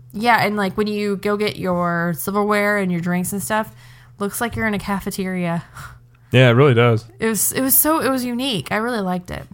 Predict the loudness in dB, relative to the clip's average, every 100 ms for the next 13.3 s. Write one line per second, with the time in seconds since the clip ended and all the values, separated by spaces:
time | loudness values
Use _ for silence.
0 | -20 -18 -6 -2 0 -2 -10 -18 -4 0
1 | 0 0 0 -2 -4 -4 -2 0 0 -2
2 | -4 -4 -4 -4 -2 -4 -6 -10 -18 _
3 | -16 -6 -2 0 0 -2 -2 -4 -2 -6
4 | -6 -6 -8 -12 _ _ -8 -8 -6 -8
5 | -6 -6 -4 -6 -8 -8 -8 -8 -8 -2
6 | -2 0 2 4 6 6 4 6 4 0
7 | -6 0 4 4 2 2 2 2 0 0
8 | 0 0 -2 -4 -2 -2 -2 -4 -6 _
9 | _ -6 -2 4 4 2 -2 0 0 0
10 | -2 -8 _ _ -20 -20 -20 -10 0 2
11 | 2 0 -2 -2 -2 -4 -4 -2 0 0
12 | 0 -2 -2 -2 -2 -2 -2 -2 -4 -6
13 | -6 -6 -6